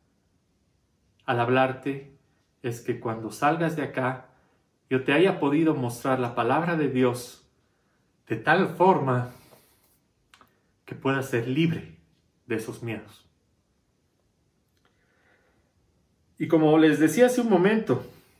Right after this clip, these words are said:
si el miedo es poner tu fe en las cosas equivocadas, tu miedo es, el miedo es poner tu fe en los "¿qué pasa si?". Y para esto quiero contarte una historia que está en Éxodo cuatro uno.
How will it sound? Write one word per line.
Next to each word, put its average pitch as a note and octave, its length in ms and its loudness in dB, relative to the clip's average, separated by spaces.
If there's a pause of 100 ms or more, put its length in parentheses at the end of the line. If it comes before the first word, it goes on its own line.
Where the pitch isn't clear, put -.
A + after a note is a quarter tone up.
(360)
si - 180 0
el C#3+ 120 4
miedo A3 300 4
es G#3 80 0
poner D#3+ 640 2 (1120)
tu C3 120 -4
fe D3+ 340 6
en C3 80 0
las A#2+ 180 -4
cosas D3+ 340 -2
equivocadas, D#3 1000 -2 (260)
tu C3+ 120 -2
miedo F3 480 2
es, D3 600 -4
el C#3+ 160 0
miedo F3+ 320 4
es D#3+ 100 -2
poner D3 580 -2 (340)
tu C3 120 -4
fe D3 420 2
en B2+ 100 -2
los B2+ 240 -2
"¿qué - 240 0
pasa D3 400 0
si?". - 420 -6 (600)
Y - 60 -8
para D#3 180 4
esto E3+ 180 0
quiero E3+ 240 4
contarte D#3 460 2
una D#3+ 140 2
historia E3 420 4
que D#3+ 80 -6
está - 160 -2
en D3 80 0
Éxodo D3 360 -2
cuatro D3 320 2
uno. - 440 0